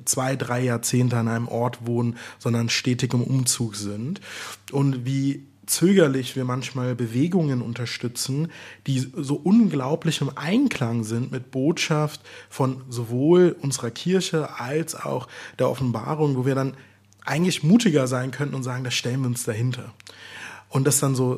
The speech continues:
zögerlich und langsam und, äh, hinterfragend und, ähm, Rücksicht nehmen tun, anstatt einfach zu sagen,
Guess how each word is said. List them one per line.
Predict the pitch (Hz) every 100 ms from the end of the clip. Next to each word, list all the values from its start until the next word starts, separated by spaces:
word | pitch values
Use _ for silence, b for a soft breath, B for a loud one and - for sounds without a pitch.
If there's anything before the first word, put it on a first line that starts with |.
| -
zögerlich | - 139 131 120 117 117 110 -
und | 139 127
langsam | 107 113 127 117 113 113 113
und, | 139 139 139 B B B B -
äh, | 151
hinterfragend | 147 143 165 151 - - 104 120 120 117 117 117 -
und, | 135 139 131 - B B B
ähm, | 143 131
Rücksicht | 143 139 131 -
nehmen | 120 120 120
tun, | - 143 123
anstatt | 120 127
einfach | 120 123
zu | 123 127
sagen, | 113 113 131 139